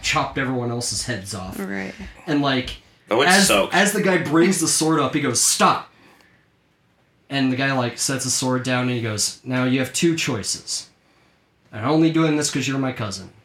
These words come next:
Speaker 3: Mm-hmm.
Speaker 1: He goes, "You can go to Heil and be with the Rashids if you want. Or you can be with me and be my, you know, be my loyal subject.
Speaker 3: Mm-hmm.
Speaker 1: Those are your two choices. Which one do you want?" And he goes, "I'll, I'll be with you."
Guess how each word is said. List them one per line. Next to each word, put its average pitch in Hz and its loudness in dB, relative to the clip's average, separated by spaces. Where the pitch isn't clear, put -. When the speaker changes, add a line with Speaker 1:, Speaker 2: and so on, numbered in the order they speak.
Speaker 3:
Mm-hmm. 120 0
Speaker 1:
He 127 2
goes, 123 -2
"You 165 -2
can 262 4
go 190 0
to 170 -2
Heil 120 -2
and 147 -2
be 151 0
with 143 -2
the 127 -6
Rashids 113 -4
if 104 -14
you 107 -8
want. 90 -12
Or 220 2
you - 0
can 185 2
be 202 0
with 196 -2
me 196 -2
and 143 2
be 160 4
my, 160 4
you 156 0
know, 143 -2
be 139 -2
my 156 2
loyal 151 2
subject. 147 -4
Speaker 3:
Mm-hmm. 117 0
Speaker 1:
Those 151 0
are 160 0
your 160 0
two 143 -2
choices. - -8
Which 139 -4
one 135 -2
do 123 -2
you 113 -4
want?" 87 -12
And 120 -6
he 113 -4
goes, 104 -6
"I'll, 147 0
I'll 139 -2
be 131 -2
with 101 -10
you." 120 -6